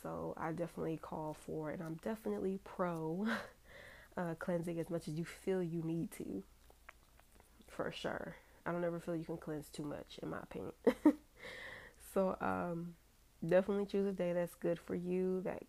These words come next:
you know, allows for you to do it with a lot of intention, allows for you to, um, be within a good mental state so that you can properly,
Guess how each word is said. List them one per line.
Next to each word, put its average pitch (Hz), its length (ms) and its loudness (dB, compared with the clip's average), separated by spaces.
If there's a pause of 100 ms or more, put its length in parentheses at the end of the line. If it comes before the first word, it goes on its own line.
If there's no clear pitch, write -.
you 180 100 0
know, 165 140 0
allows 160 300 -2
for - 120 -6
you 170 80 0
to 160 80 -2
do 170 120 0
it - 40 0
with - 160 -2
a - 40 -4
lot - 120 -2
of - 80 -6
intention, 196 760 -4 (520)
allows 175 340 -4
for - 140 -8
you 175 320 -2 (180)
to, 180 560 -2 (680)
um, 98 400 -6 (760)
be 202 180 4
within 190 280 2
a 175 60 0
good 170 180 0
mental 170 400 -2
state 170 460 -2
so - 80 -4
that 180 200 -2
you 175 100 0
can 175 240 -4
properly, 175 1000 -4